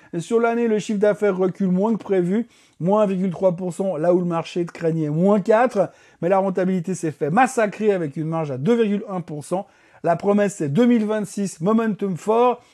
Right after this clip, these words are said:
accélération confirmée en janvier et discours ultra optimiste du management. Les analystes doutent encore du vrai comeback des bénéfices, mais cette semaine, la bourse s'en foutait totalement et elle a écouté le management. Le titre a explosé en fin de semaine,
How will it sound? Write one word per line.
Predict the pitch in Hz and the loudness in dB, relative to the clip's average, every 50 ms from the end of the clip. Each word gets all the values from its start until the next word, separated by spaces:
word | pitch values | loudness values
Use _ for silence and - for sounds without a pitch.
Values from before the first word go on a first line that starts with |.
| _ - | _ -6
accélération | - 220 208 - 233 226 226 214 214 208 190 - - 185 165 | -4 -4 -2 2 2 4 6 6 4 4 2 0 -6 -8 -2
confirmée | - 262 277 226 - 254 240 226 226 | 0 0 0 0 0 -2 -4 -2 -2
en | 220 220 208 | -4 -4 -4
janvier | 190 202 208 190 180 208 220 233 214 - _ _ _ - - | -2 -2 -2 -2 0 2 2 2 2 0 _ _ _ -2 0
et | 165 170 | 2 2
discours | 175 208 202 - - 202 180 160 - - | 2 0 -2 -2 -4 -6 -6 -6 -4 2
ultra | 339 311 302 269 - - 233 247 240 | 2 4 4 2 0 0 2 2 2
optimiste | 220 - - - 220 214 214 220 214 208 - | 2 0 -2 -4 -2 0 0 -2 -2 -6 -6
du | 180 185 | -6 -4
management. | 190 190 180 180 175 160 151 170 175 202 220 196 - _ _ _ _ _ _ - | -4 -4 -4 -4 -4 -6 -4 -4 -2 -4 -4 -4 -8 _ _ _ _ _ _ -8
Les | 160 170 | -6 -4
analystes | 190 196 202 214 220 208 - - | -2 0 2 2 2 0 -2 -6
doutent | 214 165 151 220 262 208 - | -6 -2 2 2 2 2 2
encore | 226 220 185 - 220 208 196 | -2 -2 0 2 2 4 4
du | 175 170 | 2 -2
vrai | 165 151 165 202 240 233 | -2 -2 2 2 2 2
comeback | - 226 208 208 196 202 202 190 | 2 0 -2 0 0 0 0 0
des | 170 180 180 | 0 -4 -4
bénéfices, | 170 170 165 165 156 - - 202 247 233 - | -2 -4 -4 -4 -6 -6 -6 -4 -4 -4 -4
mais | 190 170 170 165 | -4 -4 -4 -6
cette | - - 226 190 | -4 -6 -8 -6
semaine, | - 202 180 170 180 202 208 196 - _ _ _ _ - | -6 -6 -4 -4 -2 -4 -4 -4 -8 _ _ _ _ -4
la | 165 156 | 0 2
bourse | 170 185 220 208 - | 2 2 0 -2 -4
s'en | - 202 180 | -4 -6 -6
foutait | - - 185 - 151 135 | -6 -8 -10 -8 -8 -8
totalement | 131 _ - 269 302 294 214 - 233 214 208 185 175 185 202 202 - _ _ _ - | -6 _ 0 2 2 2 2 2 2 4 4 2 0 0 -2 -4 -6 _ _ _ -4
et | - 165 | -2 0
elle | 165 170 | 4 6
a | 220 285 339 | 8 8 8
écouté | 330 - 320 320 262 - 311 311 | 6 6 6 4 4 6 4 2
le | 311 294 | 4 4
management. | 285 277 269 269 254 220 226 220 196 175 135 139 | 2 4 4 4 4 4 4 4 2 2 0 0
Le | 170 175 175 | 0 0 0
titre | 175 - 233 214 185 | 0 -2 -6 -4 -2
a | 180 170 - - | -4 -4 -4 -4
explosé | - 285 302 226 - - 233 226 233 220 196 208 208 | -4 -4 -4 -4 -4 -4 -2 0 0 2 2 2 2
en | 196 185 160 | 2 2 0
fin | - 185 175 | -2 -4 -4
de | 151 | -2
semaine, | - 160 147 147 156 180 202 185 | -2 -2 -2 0 0 -2 -2 -2